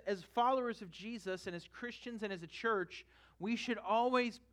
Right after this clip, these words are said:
be living our life in such a way that people are going to have questions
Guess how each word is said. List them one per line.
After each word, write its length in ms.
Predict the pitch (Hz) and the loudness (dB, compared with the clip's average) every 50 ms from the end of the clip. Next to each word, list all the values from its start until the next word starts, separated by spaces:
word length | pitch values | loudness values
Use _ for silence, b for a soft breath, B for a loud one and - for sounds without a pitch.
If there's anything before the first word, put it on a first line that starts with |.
| _ _ - | _ _ -8
be 160 | 170 208 208 | -6 -4 -2
living 320 | 190 196 220 233 247 226 | 0 0 0 0 2 2
our 140 | 220 208 196 | 2 2 4
life 340 | 196 202 214 220 220 202 - | 4 4 2 2 0 -2 -6
in 80 | 185 170 | -12 -10
such 240 | - 233 220 - | -8 -8 -6 -4
a 60 | 220 196 | -2 0
way 140 | 226 240 | 2 2
that 160 | 220 208 175 151 | 2 2 0 -4
people 280 | 208 247 214 - 233 | -8 -10 -4 -2 0
are 140 | 220 190 185 | 2 2 0
going 280 | 160 214 226 226 214 - | 0 -2 -4 -4 -6 -8
to 180 | - 214 202 | -6 -6 -4
have 160 | 180 185 175 170 _ _ - | -4 -4 -6 -8 _ _ -4
questions 800 | 220 247 262 269 - - - 151 135 127 123 117 120 131 - | -2 -2 -2 -2 -6 -10 -14 -12 -12 -10 -10 -12 -14 -16 -18